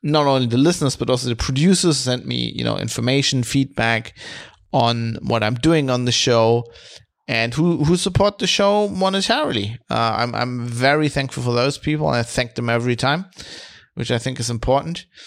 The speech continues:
And, uh, I, I just wanted to say, um, please consider, because, you know, it's kinda, we're kinda,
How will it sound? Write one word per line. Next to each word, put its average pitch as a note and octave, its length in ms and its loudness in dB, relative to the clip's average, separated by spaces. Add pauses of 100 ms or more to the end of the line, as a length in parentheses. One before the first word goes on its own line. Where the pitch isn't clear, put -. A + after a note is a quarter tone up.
(760)
And, C#3 320 0
uh, C#3 100 2
I, D3+ 380 -2
I D#3 40 0
just D3+ 220 -6
wanted F3 300 -2
to E3 100 -2
say, E3+ 360 0
um, D3 240 -2
please A#3 320 -2
consider, F3+ 640 0
because, C3+ 340 -6
you G3 60 -2
know, C#3+ 260 0
it's D3 320 -6
kinda, D#3 460 -2 (240)
we're - 80 -8
kinda, B2+ 340 -6